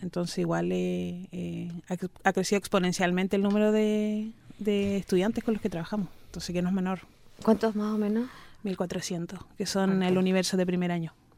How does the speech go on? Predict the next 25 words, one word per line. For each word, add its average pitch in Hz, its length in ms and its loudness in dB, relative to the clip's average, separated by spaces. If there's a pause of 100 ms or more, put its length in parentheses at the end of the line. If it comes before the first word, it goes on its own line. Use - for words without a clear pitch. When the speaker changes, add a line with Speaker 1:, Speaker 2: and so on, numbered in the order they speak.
(200)
Speaker 2:
Harto. 175 300 -10 (320)
En, 202 600 6
en - 100 8
los 226 100 10
acompañamientos 254 1000 6
de, 247 240 8
de 233 80 8
aprendizaje, 226 580 4
la 247 60 6
comunidad 226 260 8
de 247 40 8
aprendizaje, 233 1000 6
em, 208 480 2
¿cómo, 302 340 8 (400)
qué 285 80 6
áreas 277 280 10
se, 240 380 6
se 240 140 4
llevan 233 220 8
a 226 60 8
cabo? 262 380 12
¿Cuál 247 140 8
es 240 80 8
la 233 60 8
metodología? 214 760 4